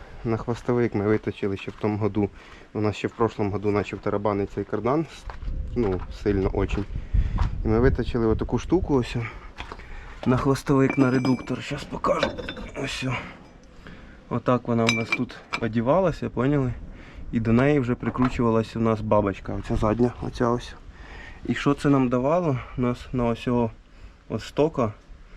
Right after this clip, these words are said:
е, уходив вперед оцей ось овал і залазив внутрь сильніше сюди в шліцеву. І типа не так, не так воно люфтило сильно ось сюди. Типа трош-,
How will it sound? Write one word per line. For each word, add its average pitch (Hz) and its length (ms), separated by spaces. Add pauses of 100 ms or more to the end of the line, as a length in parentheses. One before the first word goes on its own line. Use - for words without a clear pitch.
(380)
е, 107 380
уходив 120 520
вперед 110 500 (140)
оцей 107 320
ось 101 160
овал 139 340 (640)
і 113 80
залазив 110 640
внутрь 113 400 (480)
сильніше 117 540
сюди 113 240
в 110 80
шліцеву. 123 540 (500)
І 110 100
типа - 280
не 110 120
так, - 360 (240)
не 113 160
так 123 260
воно 113 220
люфтило 107 440
сильно 113 380 (100)
ось - 260
сюди. 123 160 (1300)
Типа 131 200
трош-, 127 280